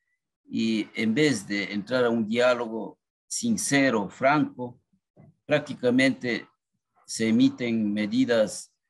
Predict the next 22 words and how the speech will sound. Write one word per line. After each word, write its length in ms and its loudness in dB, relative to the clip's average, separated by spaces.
tan 240 2
fuertes 560 -4
como 380 -4
fue 380 0
la 260 2
medida 440 -2
de 120 -4
excepción 800 0
que 100 -2
declaró 460 2
el 100 -2
Estado 340 -2
ecuatoriano, 840 0
salen 380 0
los 160 -4
militares, 1000 -2
salen 400 -2
los 160 -8
policías 500 -6
a 60 -2
la 180 -4
calle 460 0